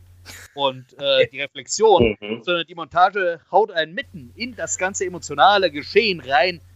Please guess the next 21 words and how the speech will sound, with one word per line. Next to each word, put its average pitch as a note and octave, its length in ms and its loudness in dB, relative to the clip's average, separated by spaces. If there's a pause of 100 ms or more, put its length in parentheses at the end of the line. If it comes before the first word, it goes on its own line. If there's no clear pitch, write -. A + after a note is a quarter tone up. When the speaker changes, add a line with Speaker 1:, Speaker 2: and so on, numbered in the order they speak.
(140)
Speaker 1:
begleitet D#3 420 0
von D3+ 140 -12
einem D3 140 -14
sehr E3+ 240 2
intensiven F#3 480 -10
Ennio E3 280 0
Morricone C#3+ 560 2
Soundtrack. C3 580 0 (680)
Das C#3+ 140 -4
sind F#3+ 180 2
schon D#3+ 200 2
wirklich, E3+ 480 -2
äh, D3+ 340 -2 (200)
irrsinnige D#3+ 540 4
Denkbewegungen D#3 840 -2
innerhalb D#3+ 260 2
des C3+ 180 -6
Genre-Kinos E3+ 580 0
und C#3+ 120 -10
darüber D3 240 -4
hinaus, B2+ 560 2